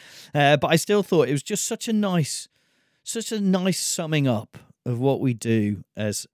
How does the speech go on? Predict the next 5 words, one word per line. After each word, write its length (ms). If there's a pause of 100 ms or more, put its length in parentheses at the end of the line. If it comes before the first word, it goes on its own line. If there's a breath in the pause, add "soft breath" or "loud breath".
(240)
portrait 480
and 180
wedding 240
photographers 680 (560 soft breath)
that, 300